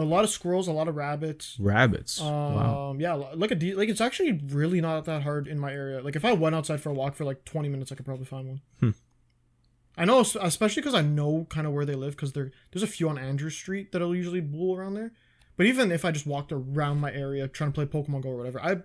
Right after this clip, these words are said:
Speaker 1: I'd pretty often see some rabbits.
Speaker 2: Pokemon Go.
Speaker 1: Bro.
Speaker 2: Literally, when that
Speaker 1: Awesome.
Speaker 2: shit come out? Five years ago, bro. <laughs> Literally, like,
Speaker 1: Hear me out.
Speaker 2: twenty sixteen, dude.
Speaker 1: Little, little side note.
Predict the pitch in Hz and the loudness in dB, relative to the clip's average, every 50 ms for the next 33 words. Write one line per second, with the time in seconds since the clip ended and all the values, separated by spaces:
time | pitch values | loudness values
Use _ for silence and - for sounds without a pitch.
0 | - - 196 220 214 - - - - - - 180 165 165 170 156 151 147 - 143 | -6 -2 -2 -2 0 -2 -4 -6 -6 -2 -2 -2 0 0 -2 -4 -4 -6 -4 -6
1 | 139 139 - - 139 131 - - 143 135 - 143 131 127 131 131 131 - - - | -6 -6 -6 -6 -8 -8 -6 -6 -8 -8 -8 -8 -10 -10 -10 -12 -12 -14 -16 -6
2 | - 160 147 147 - 147 143 139 135 139 143 151 139 139 139 147 151 - _ _ | -2 -2 -2 0 -2 -2 0 0 0 0 2 2 4 4 4 2 0 -2 _ _
3 | _ _ _ _ _ _ _ _ _ _ _ _ _ _ _ _ _ _ _ _ | _ _ _ _ _ _ _ _ _ _ _ _ _ _ _ _ _ _ _ _
4 | _ _ _ _ _ _ 143 143 139 123 120 - 180 156 160 156 160 156 156 147 | _ _ _ _ _ _ -4 -2 0 0 0 2 6 8 8 10 10 10 10 10
5 | 139 135 147 143 143 160 165 - - 156 131 - 160 160 165 156 - - 127 120 | 10 10 10 10 8 8 6 6 4 4 6 8 8 8 8 6 6 4 6 6
6 | 143 127 120 123 127 143 135 147 135 143 135 143 180 147 - - - - - - | 8 8 8 8 6 6 6 4 4 4 4 6 6 4 4 4 2 -2 -4 -10
7 | - _ _ _ _ _ _ _ _ _ _ _ - - _ _ - - - - | -16 _ _ _ _ _ _ _ _ _ _ _ -20 -20 _ _ -20 -20 -20 -10
8 | - - 135 139 143 147 147 143 139 135 131 135 170 - 147 143 143 139 143 - | -6 0 4 6 8 10 10 10 8 8 6 6 6 6 8 8 8 8 6 4
9 | 143 135 - - - 151 139 139 135 131 135 135 135 156 - - _ - - - | 2 0 0 2 4 6 6 6 6 6 6 4 4 2 0 -4 _ -20 -10 -2
10 | 165 165 175 196 208 185 170 196 202 185 - - 180 185 202 220 254 285 320 311 | 2 4 4 4 4 4 4 4 4 2 2 2 2 2 2 2 0 0 0 -4
11 | - | -12